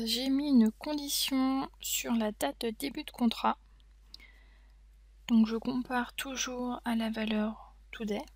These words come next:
Je demande à ce que, euh, la date soit égale ou postérieure à aujourd'hui.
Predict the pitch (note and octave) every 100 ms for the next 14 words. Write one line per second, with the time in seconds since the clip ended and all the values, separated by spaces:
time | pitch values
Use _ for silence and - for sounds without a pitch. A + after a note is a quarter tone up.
0 | - - - - A3+ A3 G#3+ A#3+ C4+ A3+
1 | G#3 - A#3+ B3 C4 B3+ - G3+ G#3 G3+
2 | G#3 A3+ A#3+ - - A3+ G#3+ - - A#3+
3 | G#3+ A3+ A3+ A3+ - - - C4 C4 C4
4 | - - - - - - C4+ - C4 A3+
5 | A3 A3+ A3 A3 A3 - - C#4 C4 A3
6 | G#3+ G3 A#3